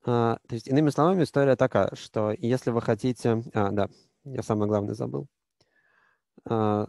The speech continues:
значит, а, f и g определены на этом множестве. А, самое главное забыл, значит, мы сейчас работаем в таком предположении.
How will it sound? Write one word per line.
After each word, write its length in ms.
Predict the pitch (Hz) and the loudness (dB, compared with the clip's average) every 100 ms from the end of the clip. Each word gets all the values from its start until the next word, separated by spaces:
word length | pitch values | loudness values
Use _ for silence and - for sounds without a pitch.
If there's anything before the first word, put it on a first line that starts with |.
| - | -6
значит, 420 | 110 104 113 110 - | -10 -8 -10 -12 -8
а, 260 | 117 113 113 | -6 -4 -4
f 300 | 113 110 - | -4 -4 -4
и 120 | 160 | -6
g 260 | 110 110 113 | -6 0 0
определены 640 | 101 110 104 113 107 107 104 | 0 -4 -4 -2 0 0 -2
на 140 | 104 104 | -2 -4
этом 220 | 98 110 | -6 -6
множестве. 760 | 110 120 190 202 - 185 180 175 _ _ _ _ _ _ _ _ | -4 -4 -4 -6 -6 -2 0 -2 _ _ _ _ _ _ _ _
А, 360 | - 113 110 - | -4 0 0 0
самое 300 | - 113 107 | 0 2 2
главное 360 | 117 147 135 | 2 2 2
забыл, 420 | 110 110 110 160 127 | 0 0 0 0 -2
значит, 300 | 135 113 - | -4 -6 -4
мы 80 | |
сейчас 180 | 120 113 | -2 0
работаем 420 | 117 107 117 110 | 0 2 0 0
в 80 | 101 | -4
таком 240 | 110 107 101 | -4 -4 -6
предположении. 680 | - - 107 120 127 135 | -8 -8 -6 -4 -6 -8